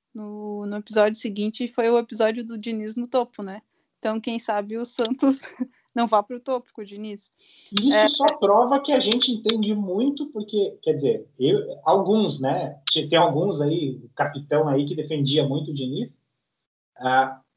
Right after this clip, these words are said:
Speaker 2: a gente criticou muito o Diniz, mesmo o Diniz brigando lá em cima. No,
Speaker 1: É.
Speaker 2: acabou o podcast, a gente não conseguiu continuar,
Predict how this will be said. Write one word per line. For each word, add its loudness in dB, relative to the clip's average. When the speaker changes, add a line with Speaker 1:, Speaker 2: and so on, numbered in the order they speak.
Speaker 2:
a 8
gente 0
criticou 2
muito 4
o -4
Diniz, -2
mesmo 2
o 2
Diniz 0
brigando 2
lá 4
em 0
cima. -8
No, 0
Speaker 1:
É. 0
Speaker 2:
acabou 4
o -2
podcast, 0
a -8
gente -10
não -4
conseguiu -4
continuar, 2